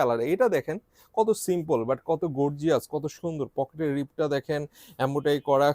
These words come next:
খুবই সুন্দর, মানে হোয়াইটের মধ্যে, সিম্পলির মধ্যে খুবই সুন্দর কালেকশন। এগুলো আপনারা সবসময় আপনারা পাবেন না, ঠিক আছে? আবার এটা দেখাই, এটা কিন্তু ব্যাক সাইডে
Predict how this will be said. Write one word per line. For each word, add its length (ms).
খুবই 200
সুন্দর, 300
মানে 200
হোয়াইটের 360
মধ্যে, 260
সিম্পলির 500
মধ্যে 300
খুবই 240
সুন্দর 220
কালেকশন। 380
এগুলো 200
আপনারা 260
সবসময় 460
আপনারা 320
পাবেন 300
না, 160
ঠিক 180
আছে? 220
আবার 240
এটা 240
দেখাই, 380
এটা 200
কিন্তু 160
ব্যাক 260
সাইডে 300